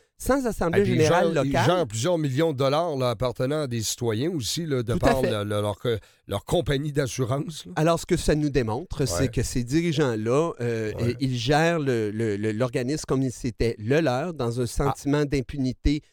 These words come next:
Speaker 1: complet et
Speaker 2: Ok.
Speaker 1: ne se soucient guère de la vie des membres puisqu'ils ne leur
Speaker 2: Intéressant.
Speaker 1: permettent même pas de se prononcer.
Speaker 2: Monsieur Boucher, merci beaucoup.
Speaker 1: Merci à vous, monsieur
Speaker 2: Merci.
Speaker 1: Pelletier.
Speaker 2: Étienne Alexis Boucher, c'est le président de la Société nationale de l'Estrie.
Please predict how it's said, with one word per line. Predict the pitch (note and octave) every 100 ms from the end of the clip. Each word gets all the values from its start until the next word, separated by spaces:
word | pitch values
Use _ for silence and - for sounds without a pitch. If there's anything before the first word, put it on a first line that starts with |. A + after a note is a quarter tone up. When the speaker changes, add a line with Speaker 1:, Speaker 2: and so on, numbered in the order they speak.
| _ _
Speaker 1:
complet | F3+ F#3 - C#3 F#3 -
et | C3+
Speaker 2:
Ok. | C#3
Speaker 1:
ne |
se | - D3+
soucient | - E3 C3+ - F#3
guère | C3+ C#3+ D3+ F3+ F#3+ - _ -
de | D#3
la | E3 C3+
vie | E3
des | D3
membres | C3 A#3
puisqu'ils | - F#3+ F#3 E3+
ne | E3
leur | D#3+
Speaker 2:
Intéressant. | - E3
Speaker 1:
permettent | D#3 D3 -
même | D#3 G#3 F#3
pas | G3 G3 - -
de | A#2
se | -
prononcer. | G#2+ F#2 - - - -
Speaker 2:
Monsieur | G#2 F#2
Boucher, | C#3 D#3+
merci | F3+ D#3 D#3
beaucoup. | D#3 E3+ F3+ -
Speaker 1:
Merci | C#3+ - F#3
à |
vous, | F3+
monsieur | F3 -
Speaker 2:
Merci. | B2+ - C3+
Speaker 1:
Pelletier. | - B2+
Speaker 2:
Étienne | A#2+ F#3 F3
Alexis | D3 A#2+ C#3+
Boucher, | B2 A#2+ - D#3 G3+
c'est | - C#3
le | C3 C3+ B2+
président | - D3+ G#2 G2+ C#3+ -
de | -
la | G2+
Société | F#2+ B2+ A2+ B2 D3
nationale | C#3+ E3 C#3 C3+ C3+ D#3 D#3 - _
de | G2+ A#2+
l'Estrie. | C3 G2+ - B2